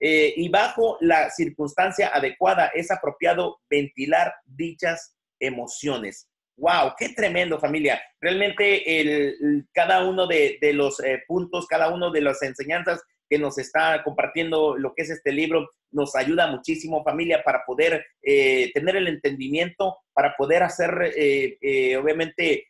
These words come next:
el, el, el propósito, para poder, eh, eh, propon-, obviamente, hacer el propósito y, y determinarnos, ¿verdad? Empezar a tomar control de nuestras emociones. Qué tan importante es tener el control o saber administrar las emociones.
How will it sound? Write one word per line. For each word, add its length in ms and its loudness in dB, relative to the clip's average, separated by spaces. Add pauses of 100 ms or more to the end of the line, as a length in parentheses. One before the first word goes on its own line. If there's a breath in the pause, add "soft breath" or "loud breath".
(120)
el, 680 0
el, 420 -2
el 160 0
propósito, 840 -4 (100)
para 220 2
poder, 440 0
eh, 480 2
eh, 260 -6
propon-, 420 -6 (200)
obviamente, 520 -2
hacer 260 0
el 120 -2
propósito 580 -4
y, 120 -2
y 100 0
determinarnos, 840 -2
¿verdad? 260 0 (260)
Empezar 640 0
a 160 -4
tomar 480 0 (240)
control 540 0
de 100 -2
nuestras 540 -4
emociones. 680 -4
Qué 120 -10
tan 260 -4
importante 840 -4 (260)
es 360 -2 (600)
tener 280 2
el 120 -6
control 560 0
o 100 -2
saber 300 0
administrar 500 -2
las 160 -4
emociones. 640 -6